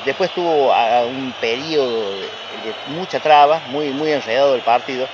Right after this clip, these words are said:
y después ya se convirtió en un partido de arco a arco, donde llegaban en, de un equipo y llegaban del otro, eh, en, en otro arco. Los arqueros trabajaron bastante, y, eh, yo qui-, quisiera, Herrera ha tenido, lamentablemente los dos goles fueron por arriba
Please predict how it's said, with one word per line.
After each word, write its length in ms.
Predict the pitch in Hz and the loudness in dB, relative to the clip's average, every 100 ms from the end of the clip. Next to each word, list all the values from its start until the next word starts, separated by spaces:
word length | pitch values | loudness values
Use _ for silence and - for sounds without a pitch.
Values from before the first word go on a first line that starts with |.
| - - - | -12 -14 -8
y 100 | 170 | -6
después 260 | 185 254 | -6 -6
ya 80 | 214 | -6
se 100 | 185 | -6
convirtió 380 | 190 147 - 214 | -6 -4 -2 -2
en 80 | 196 | -2
un 60 | |
partido 360 | 156 156 202 170 | 2 2 2 2
de 80 | 190 | 4
arco 240 | 185 190 | 2 4
a 80 | 233 | 2
arco, 220 | 185 - - - - | 2 -2 -8 -12 -6
donde 680 | 143 135 127 127 120 110 104 | -4 0 0 0 -2 -4 -4
llegaban 480 | 127 156 190 196 175 | -2 2 4 4 2
en, 280 | 156 143 135 | -2 -4 -4
de 100 | 156 | -4
un 160 | 175 | 0
equipo 420 | 170 165 226 226 214 | -2 -2 -4 0 0
y 60 | |
llegaban 380 | 151 151 151 147 | 0 2 2 2
del 100 | 139 | 2
otro, 320 | 127 120 117 | 2 0 -4
eh, 360 | 110 117 117 117 | -2 0 0 -2
en, 100 | 135 | -4
en 160 | 139 | -4
otro 240 | 156 151 139 | -2 4 4
arco. 200 | 120 160 | 4 -2
Los 160 | 139 | -2
arqueros 440 | 139 147 208 202 180 | 2 2 2 0 2
trabajaron 440 | 123 127 156 156 | 2 2 2 2
bastante, 480 | 143 160 196 196 202 - - - - - | 2 2 -2 -2 -6 -8 -14 -12 -12 -2
y, 340 | 247 262 220 - | 0 0 -2 -4
eh, 180 | 190 180 156 - | -4 -4 -8 -2
yo 160 | 226 226 | 2 2
qui-, 400 | 196 - - 175 - | 2 -12 -12 -12 -10
quisiera, 380 | 180 - 202 185 | -8 -2 4 4
Herrera 680 | 190 180 233 208 202 165 175 | 4 4 4 6 6 4 2
ha 40 | - | 0
tenido, 420 | 185 202 196 180 | -2 2 2 2
lamentablemente 640 | 165 165 180 214 208 208 | 4 4 4 2 0 0
los 120 | 180 190 | 0 2
dos 120 | 208 | 0
goles 260 | 190 202 180 | 0 -2 -2
fueron 220 | 190 185 | -2 2
por 100 | 156 | 6
arriba 400 | 175 214 175 | 6 6 2